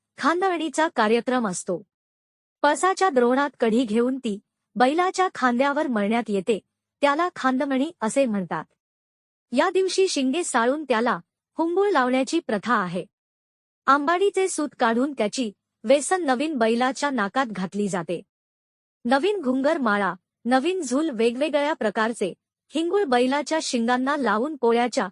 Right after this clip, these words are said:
दिवशी बैलांना आकर्षित करण्याचा प्रयत्न असतो. वर्षभर शेतात राबणारा बैल पोळ्याच्या दिवशी मात्र नवरदेव असतो. त्याला पुरणाच्या पोळीचा नैवेद्य दाखविला जातो. पोळ म्हणून एखादा बैल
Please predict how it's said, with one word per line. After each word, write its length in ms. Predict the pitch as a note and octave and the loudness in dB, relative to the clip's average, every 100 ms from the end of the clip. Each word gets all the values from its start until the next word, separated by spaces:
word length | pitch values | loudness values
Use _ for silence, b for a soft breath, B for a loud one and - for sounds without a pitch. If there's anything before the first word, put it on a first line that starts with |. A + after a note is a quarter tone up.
| _ _ G#3 | _ _ -4
दिवशी 400 | C4 D4 - F4+ | -2 0 0 0
बैलांना 580 | A3 G#3+ B3+ C#4+ E4 E4+ | 2 2 2 0 -2 0
आकर्षित 500 | A3 A3 C4+ B3+ F4+ - | -2 0 -2 0 -4 0
करण्याचा 460 | A#3+ A#3 A#3+ C#4 C#4 | 0 0 0 -2 -4
प्रयत्न 440 | A3+ A3 A#3+ B3+ | 0 0 0 -2
असतो. 400 | G3 - G3 D#3+ _ _ _ _ _ _ _ - | -4 -4 -8 -8 _ _ _ _ _ _ _ -2
वर्षभर 540 | B3 C4+ F4 D#4+ F#4+ G4+ | 0 2 0 0 0 0
शेतात 480 | C#4 C4 D4 D#4+ A3+ | 2 2 2 0 0
राबणारा 520 | G3+ G3+ A#3 B3 A#3+ | 0 2 0 2 0
बैल 340 | G3+ B3+ G#3 F#3 _ _ _ | -2 -4 -6 -10 _ _ _
पोळ्याच्या 460 | C#4+ D4+ F#4 F#4 F#4 | 2 4 2 0 0
दिवशी 400 | B3 B3 - D#4+ | 2 -2 0 -2
मात्र 420 | B3+ A3 - D4 | 0 -2 -2 -4
नवरदेव 540 | B3+ G#3 A3+ A3 C4 G#3 | -2 0 0 2 0 -2
असतो. 340 | - G3 D#3+ _ _ _ _ _ _ _ - | -6 -8 -8 _ _ _ _ _ _ _ 0
त्याला 260 | D4 E4+ F#4+ | 2 2 0
पुरणाच्या 600 | C4+ C4 C4+ D#4+ E4 E4 | 2 2 2 0 0 0
पोळीचा 520 | C4 B3 C4+ C#4 D4 | 4 4 2 0 0
नैवेद्य 560 | A#3+ G#3+ A#3+ C4+ D4 | 2 0 2 0 0
दाखविला 500 | C4 G3+ - A3 G#3 | 0 -2 -2 -2 0
जातो. 340 | F#3+ E3+ E3+ D3+ _ _ _ _ _ _ _ - | -2 -4 -6 -10 _ _ _ _ _ _ _ 0
पोळ 200 | E4 G4+ | 2 2
म्हणून 340 | E4 E4 F#4 - | -2 -4 -6 -2
एखादा 440 | B3 B3 C4+ C#4 D#4+ | -2 0 0 2 0
बैल 280 | G#3+ C4 | 0 -2